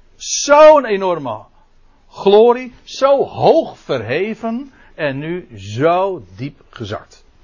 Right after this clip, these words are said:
Ja, wie hoog zit, hè, en wie hoog staat, die kan diep vallen. Nou, zo is het inderdaad ook, eh, met Salomo vergaan. Ja, en dan zal men zeggen: het antwoord is, omdat zij,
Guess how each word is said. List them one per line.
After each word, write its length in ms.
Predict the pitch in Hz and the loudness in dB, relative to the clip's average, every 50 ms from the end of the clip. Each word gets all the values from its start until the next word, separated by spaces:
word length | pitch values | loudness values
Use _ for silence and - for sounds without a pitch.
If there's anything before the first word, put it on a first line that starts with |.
| _ _ _ _ _ _ _ _ | _ _ _ _ _ _ _ _
Ja, 200 | - 131 120 104 | -20 -20 -20 -18
wie 140 | 104 104 98 | -20 -18 -12
hoog 240 | 95 123 135 123 - | -10 -10 -10 -12 -12
zit, 220 | - 127 123 127 _ | -14 -14 -16 -16 _
hè, 120 | - - - 254 _ _ _ _ _ _ _ _ _ _ _ _ _ _ _ _ _ _ _ _ _ - - _ _ _ _ _ _ - | -20 -20 -20 -20 _ _ _ _ _ _ _ _ _ _ _ _ _ _ _ _ _ _ _ _ _ -20 -20 _ _ _ _ _ _ -20
en 100 | - 107 | -18 -18
wie 140 | 95 98 87 | -16 -14 -12
hoog 160 | 104 110 - | -12 -12 -12
staat, 400 | - - 117 92 104 104 - 101 | -10 -12 -12 -10 -12 -14 -14 -18
die 80 | 98 98 | -20 -18
kan 180 | - 98 95 | -16 -16 -14
diep 200 | 90 101 107 92 | -14 -14 -16 -12
vallen. 320 | - - 110 95 80 80 87 | -8 -8 -6 -6 -8 -10 -16
Nou, 160 | 92 87 85 | -16 -16 -12
zo 220 | - - 131 156 | -6 -6 -6 -4
is 160 | - 208 190 190 | -6 -8 -10 -10
het 160 | 202 - _ | -12 -18 _
inderdaad 440 | - 147 135 120 117 120 120 120 - | -10 -8 -6 -4 -4 -4 -4 -4 -6
ook, 220 | 113 107 101 - _ - | -8 -10 -10 -12 _ -16
eh, 240 | 110 107 104 104 101 | -14 -12 -12 -12 -12
met 280 | 101 101 104 101 101 | -14 -14 -16 -16 -14
Salomo 500 | - - 131 123 117 110 107 107 101 101 | -10 -6 -4 -4 -4 -4 -6 -6 -8 -8
vergaan. 420 | 95 - 104 95 127 120 104 - - _ _ _ _ _ _ _ _ _ _ _ _ _ _ _ _ - | -10 -12 -8 -6 -6 -6 -6 -8 -14 _ _ _ _ _ _ _ _ _ _ _ _ _ _ _ _ -6
Ja, 240 | - 123 113 104 | -4 -4 -2 -4
en 120 | 107 113 117 | -4 -2 2
dan 240 | 135 160 175 165 131 | 4 4 2 2 2
zal 240 | 127 170 175 180 | 2 2 4 4
men 260 | 165 151 143 131 123 110 | 2 0 -2 -2 -2 -2
zeggen: 680 | 113 185 233 247 - - 156 139 147 196 302 381 370 _ | 0 2 2 2 0 0 -2 -2 -2 -4 -8 -12 -16 _
het 220 | _ - 110 101 - | _ -20 -20 -10 -4
antwoord 380 | 143 196 226 220 254 247 233 | -2 -2 -2 -2 -2 -4 -4
is, 300 | 180 147 151 185 180 - | -4 -6 -8 -8 -8 -8
omdat 380 | - 175 147 135 127 131 120 - | -6 -6 -4 -4 -4 -4 -6 -4
zij, 640 | - - 180 180 185 190 202 208 233 294 320 277 | -2 2 2 2 2 2 0 -2 -4 -8 -10 -14